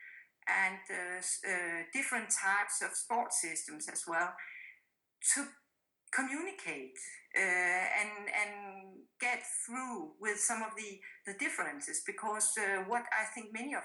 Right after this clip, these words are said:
us experience is that some of the literature that is written by native, uh, speaking, uh,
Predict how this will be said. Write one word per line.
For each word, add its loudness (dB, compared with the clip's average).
us -2
experience -4
is 0
that -6
some 0
of -6
the -4
literature -4
that 0
is 4
written -2
by 4
native, -2
uh, 2
speaking, -4
uh, -6